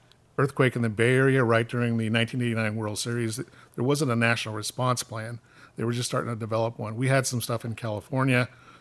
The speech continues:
We were involved with a really high-profile rescue, um, our people in the Bay Area afterward. But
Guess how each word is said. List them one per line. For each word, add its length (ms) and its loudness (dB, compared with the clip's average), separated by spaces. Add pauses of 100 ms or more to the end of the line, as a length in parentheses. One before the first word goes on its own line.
(120)
We 160 -2
were 80 2
involved 320 2
with 80 -4
a 40 -4
really 240 -4
high-profile 680 -4
rescue, 500 -6 (520)
um, 340 -6 (240)
our 120 4
people 380 -2
in 120 -4
the 80 -4
Bay 220 0
Area 240 -2
afterward. 480 -4
But 180 0